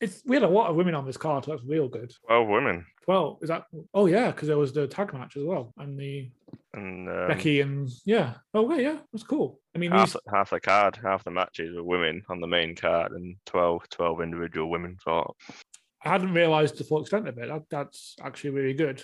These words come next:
Speaker 1: I mean, you have to look for some sort of, um, positive from these Saudi shows, <laughs> right?
Speaker 2: Yeah, yeah,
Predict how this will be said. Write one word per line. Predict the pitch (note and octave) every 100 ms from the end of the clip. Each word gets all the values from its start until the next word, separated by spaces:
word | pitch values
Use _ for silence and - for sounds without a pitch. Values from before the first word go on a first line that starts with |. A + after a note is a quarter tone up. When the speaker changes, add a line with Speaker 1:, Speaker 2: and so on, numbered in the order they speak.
| -
Speaker 1:
I | D#3
mean, | C#3+ C#3
you |
have | C#3+
to | D3+
look | D3
for |
some | C#3 D#3 D#3+
sort | - B2+ B2
of, | A#2+
um, | B2 B2 B2 B2 - - -
positive | E3 D3+ C3
from | - C#3
these | B2+
Saudi | C#3 C3
shows, | B2+ D#3 A#2+
<laughs> |
right? | D#3 D#3+ G3 - - - _ - - -
Speaker 2:
Yeah, | - - - - - - -
yeah, | -